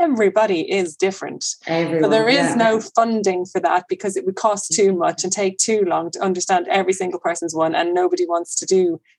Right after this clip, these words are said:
Speaker 1: that. But it's, like, the key that's missing. You
Speaker 2: But
Speaker 1: know, all
Speaker 2: people
Speaker 1: these
Speaker 2: only
Speaker 1: things
Speaker 2: care
Speaker 1: aren't
Speaker 2: to a
Speaker 1: working.
Speaker 2: point. People
Speaker 1: Mm.
Speaker 2: only care to a point. People will tell you, "I really care about this," but then you're like, "And then what about this person?"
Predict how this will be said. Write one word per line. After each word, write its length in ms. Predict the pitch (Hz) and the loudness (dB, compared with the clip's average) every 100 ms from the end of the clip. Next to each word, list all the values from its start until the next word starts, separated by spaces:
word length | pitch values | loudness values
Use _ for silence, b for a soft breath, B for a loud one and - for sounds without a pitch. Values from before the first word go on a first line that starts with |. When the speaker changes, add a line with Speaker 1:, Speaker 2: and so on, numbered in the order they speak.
| _ | _
Speaker 1:
that. 300 | 185 - - - | -2 -2 -6 -2
But 140 | - | 0
it's, 240 | 196 196 | 0 0
like, 220 | 214 196 - | -2 -2 -2
the 120 | 214 | -4
key 460 | - 233 233 214 | -2 -2 -2 -2
that's 240 | 175 147 - | -2 -4 -2
missing. 400 | 233 254 - 156 | -2 0 -4 -4
You 180 | 170 - b b - | -8 -12 b b 0
Speaker 2:
But 80 | |
Speaker 1:
know, 160 | 196 220 | 2 4
all 40 | |
Speaker 2:
people 160 | 220 208 | 4 2
Speaker 1:
these 40 | |
Speaker 2:
only 100 | 196 | 0
Speaker 1:
things 60 | 202 202 | 2 2
Speaker 2:
care 40 | |
Speaker 1:
aren't 80 | 190 | 2
Speaker 2:
to 60 | 175 | 2
a 20 | |
Speaker 1:
working. 180 | 175 220 | 0 0
Speaker 2:
point. 320 | 208 - - - - _ | -2 -2 -6 -12 -16 _
People 180 | 208 247 | 0 2
Speaker 1:
Mm. 100 | 262 | 4
Speaker 2:
only 160 | 185 180 | 2 -2
care 260 | 185 185 185 | 0 0 0
to 140 | 170 | -4
a 40 | - | -6
point. 340 | 160 143 - | -8 -10 -8
People 260 | 190 185 185 | -8 -4 -4
will 120 | 175 | -4
tell 160 | 165 156 | -4 -4
you, 340 | 147 143 139 b b b b _ | -2 -6 -10 b b b b _
"I 20 | 156 | -2
really 140 | 190 | 0
care 220 | 202 185 | 0 0
about 140 | 170 170 | 0 0
this," 180 | 165 - | -2 -2
but 120 | 160 | 0
then 120 | 160 | 2
you're 120 | 156 | 2
like, 280 | 147 147 - - | 2 -2 -4 -4
"And 100 | 170 | 0
then 140 | 170 | 2
what 160 | 165 156 | 2 2
about 240 | 156 156 | 2 0
this 180 | 165 160 | -2 -4
person?" 520 | - - - 78 - | -6 -6 -8 -12 -14